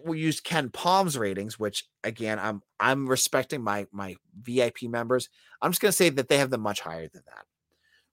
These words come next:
So where, where does the truth lie? Where does the truth lie here?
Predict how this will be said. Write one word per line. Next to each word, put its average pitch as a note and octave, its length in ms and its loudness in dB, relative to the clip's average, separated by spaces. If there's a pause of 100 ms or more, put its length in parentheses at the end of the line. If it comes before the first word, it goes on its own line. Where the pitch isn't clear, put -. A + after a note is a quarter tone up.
(880)
So E3+ 160 4
where, F3+ 480 10
where F3 180 4
does G#3+ 140 -4
the G#3 100 4
truth F#3 360 -2
lie? D3+ 400 2 (880)
Where F3+ 340 6
does G#3+ 160 4
the G3 100 6
truth D3 360 -2
lie A#2 260 4
here? - 300 -16